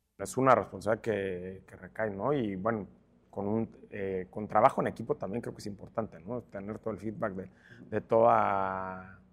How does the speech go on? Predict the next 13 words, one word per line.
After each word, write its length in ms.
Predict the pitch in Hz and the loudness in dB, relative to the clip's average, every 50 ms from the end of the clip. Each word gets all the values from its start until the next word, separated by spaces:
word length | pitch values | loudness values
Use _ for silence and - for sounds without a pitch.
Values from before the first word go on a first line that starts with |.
| _ _ - | _ _ -16
de 100 | 117 110 | -16 -8
todas 300 | - - 113 123 131 127 | -4 0 2 4 4 4
las 240 | 110 95 85 - | 4 2 0 -2
áreas 260 | 110 104 104 110 107 98 | -2 -2 0 -2 -2 -4
directivas 440 | 101 95 90 - - 107 117 110 | -6 -10 -12 -12 -12 -10 -10 -10
creo 160 | - - 104 - | -8 -10 -10 -8
que 240 | 101 92 90 90 - - _ - | -8 -8 -8 -10 -12 -16 _ -14
me 120 | 107 107 104 | -8 -4 -4
va 80 | 107 | -4
a 40 | 107 | -4
sumar 400 | - - 107 104 104 107 107 104 - - | -4 -4 -4 -2 -2 -2 -2 -4 -8 -10
muchísimo 500 | 110 107 101 - - 104 110 107 101 92 | -8 -8 -8 -8 -8 -8 -6 -6 -6 -4
valor, 340 | 90 90 95 98 110 - | -4 -2 -2 0 -2 -2